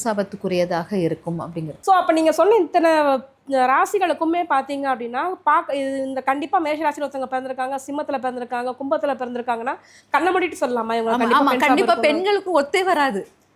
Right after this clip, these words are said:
Speaker 2: அப்படியா?
Speaker 1: இவங்க ஏதாச்சும் பெண்கள்கிட்ட பேசினா வம்பு வந்துகிட்டே இருக்கும். அதோட சுக்கிரனை வந்து பாத்துட்டீங்கன்னு வச்சுக்கோங்களேன், சுக்கிரன் வந்து கரெக்டா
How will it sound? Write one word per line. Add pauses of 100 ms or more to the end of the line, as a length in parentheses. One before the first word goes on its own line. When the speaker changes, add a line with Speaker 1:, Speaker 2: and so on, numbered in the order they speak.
(180)
Speaker 2:
அப்படியா?
Speaker 1:
இவங்க
ஏதாச்சும்
பெண்கள்கிட்ட
பேசினா
வம்பு
வந்துகிட்டே
இருக்கும். (220)
அதோட (100)
சுக்கிரனை
வந்து
பாத்துட்டீங்கன்னு
வச்சுக்கோங்களேன்,
சுக்கிரன்
வந்து
கரெக்டா